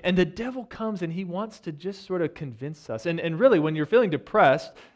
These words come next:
that's the worst thing that can happen, because the very hope that can be used to bring you out of it, the devil is just trying to cut that off. And so, friend, again, see, Elijah was a godly man. He,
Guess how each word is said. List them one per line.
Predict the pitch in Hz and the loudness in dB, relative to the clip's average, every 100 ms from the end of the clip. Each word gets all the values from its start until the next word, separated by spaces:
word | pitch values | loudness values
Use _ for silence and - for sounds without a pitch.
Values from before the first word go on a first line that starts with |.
| _ - | _ -4
that's | 247 | -2
the | 160 | -2
worst | 120 160 208 - | -2 -4 -4 -8
thing | 139 131 | -6 -4
that | 127 123 | -6 -6
can | 123 | -10
happen, | 143 247 143 | -10 -10 -8
because | 135 135 160 | -4 0 0
the | 156 | 0
very | 143 196 202 - - - | 2 4 4 2 -10 -4
hope | 196 240 226 196 - | 8 12 12 10 4
that | 180 - | 2 2
can | 180 160 | -2 -4
be | |
used | 160 196 214 | -4 -4 -2
to | 165 147 - 135 | -2 -4 -12 -6
bring | 160 202 247 | 2 4 4
you | 214 196 | 4 8
out | 196 233 | 8 6
of | 175 | 4
it, | 170 | 2
the | 135 | 0
devil | 143 190 190 | -4 -4 -4
is | 143 | -6
just | 135 - | -10 -12
trying | 135 | -12
to | 104 _ | -12 _
cut | - - | -20 -16
that | 143 110 | -18 -18
off. | 107 _ _ _ _ _ _ _ _ _ _ _ - | -20 _ _ _ _ _ _ _ _ _ _ _ -16
And | 151 | -8
so, | 156 | -6
friend, | 202 202 127 | -2 -2 -4
again, | 135 131 160 196 131 | -8 -8 -6 -6 -6
see, | - - 190 123 139 | -12 -8 -6 -6 -4
Elijah | 143 151 202 190 151 | -4 -4 -6 -6 -6
was | 160 | -8
a | 160 | -10
godly | 143 160 175 | -12 -10 -8
man. | 170 196 165 | -2 -2 0
He, | 202 | -4